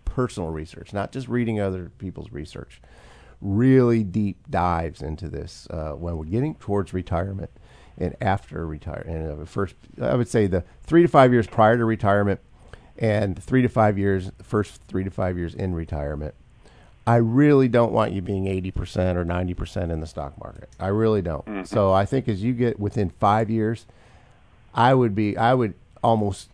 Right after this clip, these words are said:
Speaker 1: instantly, as a default, go to a fifty-fifty position. Not permanently, Rob, not permanently. I could even argue that you go to forty percent in the stock market, sixty percent, and build this, what I call a bond tent. It's because,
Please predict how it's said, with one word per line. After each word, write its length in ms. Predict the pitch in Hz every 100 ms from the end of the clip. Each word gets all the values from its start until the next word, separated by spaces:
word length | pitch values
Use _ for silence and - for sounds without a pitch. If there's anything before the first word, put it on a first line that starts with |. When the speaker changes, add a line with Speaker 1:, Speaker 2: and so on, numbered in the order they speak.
| - - _ -
Speaker 1:
instantly, 680 | 147 - 110 - 90 78
as 160 | 104 87
a 60 |
default, 680 | 85 - - - 151 123 -
go 200 | - 98
to 120 | 92 85
a 80 |
fifty-fifty 800 | 82 - - 90 - 87 - 78 -
position. 460 | 95 87 95 - - -
Not 300 | 113 139 -
permanently, 580 | 202 185 156 131 139 139 - -
Rob, 340 | - 120 120 120 -
not 240 | 104 101
permanently. 540 | 139 147 127 110 107 104 - - - - - - -
I 140 | 139 147
could 160 | 156
even 180 | 147 127
argue 360 | 127 127 120 120
that 140 | 110
you 180 | 117 113
go 160 | 110 110
to 80 | 107
forty 400 | - 135 131 120
percent 420 | 101 - 98 92
in 140 | 95
the 80 | 90
stock 300 | - 92 87
market, 340 | 90 90 78
sixty 340 | - 98 - 90
percent, 460 | - - 85 82 -
and 160 | 90
build 240 | 113 127 113
this, 240 | 117 - - - - - -
what 100 | - 104
I 60 |
call 260 | 104 113 92
a 40 |
bond 440 | 82 98 98 98 90
tent. 400 | - 90 69 -
It's 240 | - 85 -
because, 420 | - 113 98 92